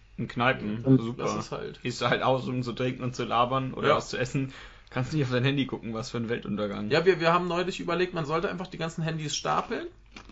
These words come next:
Speaker 3: und wer
Speaker 2: Mhm.
Speaker 3: als erstes zum Handy greift, bezahlt die Rechnung.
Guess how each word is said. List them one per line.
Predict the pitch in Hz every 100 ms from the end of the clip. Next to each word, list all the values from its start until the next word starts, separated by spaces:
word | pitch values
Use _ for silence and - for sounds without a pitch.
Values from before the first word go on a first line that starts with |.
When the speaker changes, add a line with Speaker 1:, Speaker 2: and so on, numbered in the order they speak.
| - -
Speaker 3:
und | 147
wer | 156 135
Speaker 2:
Mhm. | 160
Speaker 3:
als |
erstes | 185 196 202 190 - -
zum | 170
Handy | 170 196 190
greift, | 165 165 175 -
bezahlt | - 147 139
die |
Rechnung. | 131 123 120